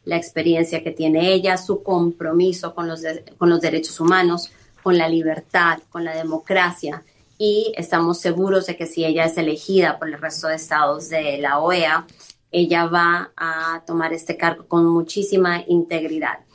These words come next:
Dentro de su cargo, eh, cualquier comisionado que sea parte de la comisión se tiene que recusar de cualquier caso que tenga que ver con su país de origen.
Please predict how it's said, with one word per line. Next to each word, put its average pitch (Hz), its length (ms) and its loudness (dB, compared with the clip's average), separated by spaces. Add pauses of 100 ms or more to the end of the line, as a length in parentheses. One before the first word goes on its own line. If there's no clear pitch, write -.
(320)
Dentro 185 480 4
de 180 320 2
su 175 300 -6
cargo, 170 580 0 (400)
eh, 170 520 0
cualquier 190 440 2
comisionado 170 640 2
que 170 120 -16
sea - 200 -10
parte 165 260 -4
de 175 80 2
la 175 180 2
comisión 185 640 0 (240)
se - 180 -6
tiene 175 340 2
que 190 140 0
recusar 175 800 -2
de 160 140 -6
cualquier 165 480 -4
caso 180 500 0
que 170 80 -6
tenga 170 260 -2
que 170 140 0
ver 165 200 0
con 175 140 0
su 165 160 -2
país 147 380 -2
de 156 320 -10
origen. 165 640 -2